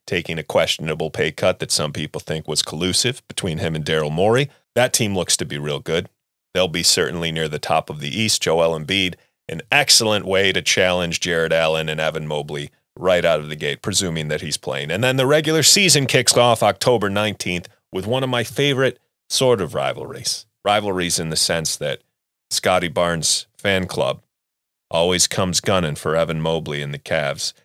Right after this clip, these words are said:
It's, it's the way I felt when LeBron was here and all the Kobe stans would ride. That's what we're looking at until Evan Mobley clearly separates himself from Scotty Barnes this year. But back with more podcasts. Thanks for sticking with me. Thanks for tolerating my, my massive hiatus this summer.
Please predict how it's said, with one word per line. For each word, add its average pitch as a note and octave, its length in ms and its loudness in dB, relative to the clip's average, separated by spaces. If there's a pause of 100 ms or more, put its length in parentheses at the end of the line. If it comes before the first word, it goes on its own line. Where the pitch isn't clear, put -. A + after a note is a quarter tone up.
(100)
It's, - 300 4
it's - 180 2
the A#2 120 4
way A#2+ 220 6
I G#2+ 60 4
felt G2+ 300 4
when F2+ 120 0
LeBron F2 400 0
was E2 160 0
here E2+ 280 0
and D#2 100 -2
all D#2 100 0
the D2 80 -6
Kobe D#2+ 320 -4
stans D#2+ 460 -2
would D2 140 -10
ride. D#2 380 -2 (380)
That's D#3 220 0
what D3+ 140 0
we're G#2 120 2
looking F#2+ 340 -2
at C#2 200 -6 (220)
until F2+ 320 0
Evan E2 200 0
Mobley D#2+ 360 -4
clearly F2 440 -2
separates C#2+ 600 -6
himself C#2+ 400 -4
from C#2 100 -10
Scotty C#2+ 360 -2
Barnes C#2 400 -8
this - 260 -10
year. - 160 -14 (260)
But - 240 2 (180)
back C#3 300 0
with C3+ 80 0
more A#2 220 2
podcasts. F2+ 560 2
Thanks F3+ 260 0
for C3+ 240 2
sticking A#2 400 2
with F#2+ 160 0
me. F#2 200 -2 (300)
Thanks C3 280 2
for A2 380 4
tolerating G2+ 720 0
my, D#2+ 220 -2
my D#2 240 -4
massive G2+ 600 0
hiatus D#2 540 -4
this C#2+ 160 -6
summer. - 380 -4